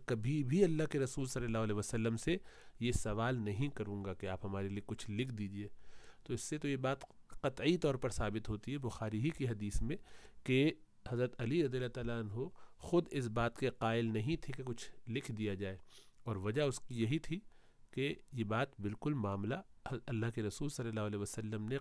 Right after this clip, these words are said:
قطعیت کے ساتھ کسی پر نہیں چھوڑا تھا، بلکہ یہ معاملہ لوگ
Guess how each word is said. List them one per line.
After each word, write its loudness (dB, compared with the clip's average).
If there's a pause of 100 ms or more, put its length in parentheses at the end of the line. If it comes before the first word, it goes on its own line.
قطعیت -2
کے 0
ساتھ -2
کسی 2
پر -2
نہیں 0
چھوڑا -2
تھا، -10 (560)
بلکہ 0
یہ 2 (720)
معاملہ 2
لوگ 2